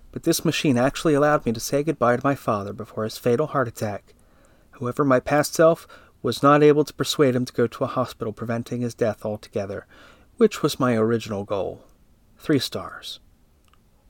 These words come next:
Jesus. Anonymous. "I used this machine to go back and allow my little brother to drown in the pool when we were kids. If he had lived,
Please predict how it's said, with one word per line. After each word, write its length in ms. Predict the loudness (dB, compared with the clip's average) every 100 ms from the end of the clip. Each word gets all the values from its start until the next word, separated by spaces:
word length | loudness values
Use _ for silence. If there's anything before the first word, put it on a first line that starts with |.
| _ _ _ _ _ -10
Jesus. 560 | 0 2 0 -10 -16 _ _ _ _ _ _ _ _ _ _ _ -20 -20 _ _
Anonymous. 560 | -6 -2 -2 -6 -12 -18 _ _ _ _ _ _ _ _ _ _ _ _ _ _ _ _ _ _ _ _ -10
"I 160 | -8 2
used 300 | 2 2 -2
this 200 | -2 -2
machine 360 | -4 -2 -2
to 60 | -2
go 120 | -6
back 260 | -4 -6 -6
and 80 |
allow 160 | -4 -2
my 120 | -2
little 200 | -2 -2
brother 280 | -2 -4 -4
to 100 | -8
drown 260 | -4 -4 -4
in 60 |
the 60 | -8
pool 280 | -6 -6 -6
when 160 | -8
we 100 | -6
were 120 | -8
kids. 520 | -10 -12 -14 -14 -18 -20 _ _ -20 -20 -16
If 120 | -4
he 80 | 0
had 140 | 2
lived, 400 | 6 6 4 0